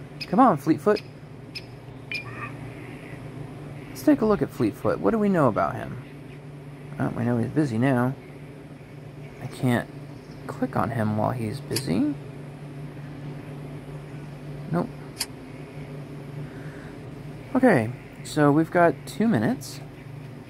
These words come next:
Uh, apparently he's gonna sit down and do stuff. Let's see what our bird has to say.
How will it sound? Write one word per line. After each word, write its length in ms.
Uh, 440
apparently 460
he's 240
gonna 220
sit 260
down 240
and 140
do 140
stuff. 400
Let's 180
see 120
what 80
our 80
bird 280
has 200
to 100
say. 320